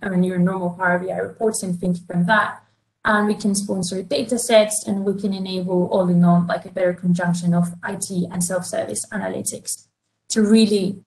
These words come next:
meet the, the purpose and realize the value of having that one same version of the truth enabled. And in this next couple of slides, we just, we were just going to talk a bit about, like, how can Thoroughbred help you in this journey?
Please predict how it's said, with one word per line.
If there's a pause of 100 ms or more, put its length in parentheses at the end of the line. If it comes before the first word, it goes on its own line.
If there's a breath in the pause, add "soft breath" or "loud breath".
(240)
meet
the,
the
purpose
and
realize
the
value
of
having
that
one
same
version
of
the
truth
enabled. (220)
And
in
this
next
couple
of
slides,
we
just, (240)
we
were
just
going
to
talk
a
bit
about,
like,
how
can
Thoroughbred
help
you
in
this
journey?